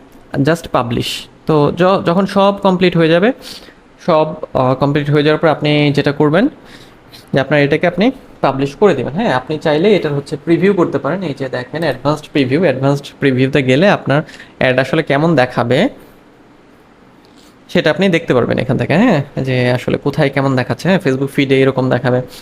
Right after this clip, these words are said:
Instagram ফিডে এরকম, হ্যাঁ। So ইমেজটাকে যেটা করতে হবে আপনার সব জায়গাতে ভালোভাবে শো করে এরকম একটা ইমেজ রেডি করতে হবে। যেহেতু আমি এটা টিউটোরিয়াল পারপাসে একটা র‍্যান্ডম ইমেজ দিয়েছি, so দেখেন এখানে যে এই অংশটি কেটে গিয়েছে।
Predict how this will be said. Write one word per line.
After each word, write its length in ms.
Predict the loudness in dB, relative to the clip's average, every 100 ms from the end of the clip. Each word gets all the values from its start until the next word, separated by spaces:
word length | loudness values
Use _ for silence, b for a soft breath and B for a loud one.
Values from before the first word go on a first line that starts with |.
| B B
Instagram 340 | -4 -2 0 0
ফিডে 260 | 0 2
এরকম, 260 | 2 0 0
হ্যাঁ। 200 | 0 0 B B B -6
So 80 | -2
ইমেজটাকে 480 | 2 0 0 -2 0
যেটা 220 | 0 0
করতে 260 | 0 -2 0
হবে 140 | 0
আপনার 300 | 0 0 -2 -2 -16 -20 -20 -20 -20 -20 _ b b b -8
সব 220 | -4 0
জায়গাতে 280 | 0 2 2
ভালোভাবে 480 | 2 2 2 2 0 -4 -20 -20 -20 -20 -20 -20 -20 -6
শো 140 | -4
করে 280 | 0 0 2
এরকম 240 | 0 0
একটা 200 | -2 0
ইমেজ 180 | 0 0 0
রেডি 200 | 0 0
করতে 200 | 0 0
হবে। 80 |
যেহেতু 220 | 0 2 2
আমি 140 | 0
এটা 140 | 0
টিউটোরিয়াল 400 | 0 2 2 2
পারপাসে 400 | 2 0 -2 -2
একটা 160 | -2 0
র‍্যান্ডম 380 | 0 0 0 2
ইমেজ 340 | 2 0 0
দিয়েছি, 400 | 0 2 0 -2
so 180 | -2 -2
দেখেন 260 | -2 -2 -2
এখানে 440 | -2 0 2 2
যে 120 | 2
এই 180 | 2 2
অংশটি 300 | 0 -4 -2
কেটে 220 | 0 2
গিয়েছে। 240 | 0 -2